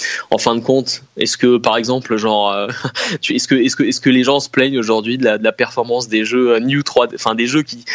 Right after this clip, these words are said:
sont testés sur une New trois D S et qui ensuite jouent au même jeu sur une trois D S et ils voient que ça rame un peu plus, que c'est un peu moins joli, et cetera. Non, et c'est la même chose sur P S quatre Pro, P S quatre. Tant, tant qu'il n'y a pas de, de, de différence majeure,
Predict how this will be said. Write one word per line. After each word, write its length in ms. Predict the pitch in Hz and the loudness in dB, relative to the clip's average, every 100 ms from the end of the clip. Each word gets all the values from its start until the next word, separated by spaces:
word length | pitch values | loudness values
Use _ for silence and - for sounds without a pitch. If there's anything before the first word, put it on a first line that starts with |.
| - - - - | -8 -12 -20 -8
sont 240 | - 123 | -2 -2
testés 440 | 123 165 - 180 175 | 2 0 2 0 0
sur 260 | - 120 | 2 0
une 100 | 135 | 2
New 140 | 151 165 | 2 2
trois 220 | - 127 | 2 2
D 100 | 123 | 4
S 400 | 123 135 143 - 101 - _ _ | 4 4 0 -2 -2 -6 _ _
et 320 | 107 117 117 | 0 0 -2
qui 200 | 113 123 | -2 0
ensuite 480 | 113 - 143 131 117 | 0 0 -6 0 0
jouent 220 | 117 151 | 2 2
au 40 | 127 | 4
même 220 | 127 127 | 2 2
jeu 160 | 135 | 0
sur 160 | 143 117 | 0 0
une 80 | 104 | -2
trois 200 | - 110 | -2 0
D 100 | 110 | 4
S 280 | 123 123 104 | 4 2 0
et 60 | |
ils 80 | 101 | 0
voient 120 | 113 | 0
que 80 | 113 | -2
ça 120 | 110 | -4
rame 100 | 101 | -4
un 80 | 104 | -4
peu 140 | 101 | -4
plus, 260 | 95 127 127 | -4 -4 -6
que 80 | - | -6
c'est 100 | - | -4
un 80 | 95 | -4
peu 120 | 104 | -2
moins 180 | 104 101 | 0 0
joli, 420 | 101 107 117 117 | 0 2 2 2
et 60 | 113 | 2
cetera. 400 | 101 104 117 123 - - - - | 2 2 2 0 -4 -4 -4 2
Non, 300 | 110 117 98 | 4 4 2
et 40 | |
c'est 120 | - | 2
la 80 | 104 | 4
même 120 | 107 | 2
chose 180 | 107 123 | 2 0
sur 160 | 107 - | 0 2
P 100 | 110 | 0
S 140 | - | 2
quatre 160 | 107 - | 0 0
Pro, 220 | - 127 | 0 2
P 100 | 117 | 2
S 140 | 110 | 2
quatre. 180 | - 123 | 4 2
Tant, 140 | 127 120 | 0 -4
tant 220 | - 151 | -4 0
qu'il 80 | 143 | 0
n'y 60 | |
a 20 | 123 | 2
pas 100 | 135 | 2
de, 380 | 117 101 101 98 - - - - | 2 0 -4 -8 -10 -12 -12 -2
de, 160 | 110 104 120 | -2 -2 -4
de 80 | 123 | -4
différence 540 | 107 - 123 127 - | -2 -2 0 0 0
majeure, 760 | 127 123 113 131 135 110 98 | 2 2 4 2 2 0 -6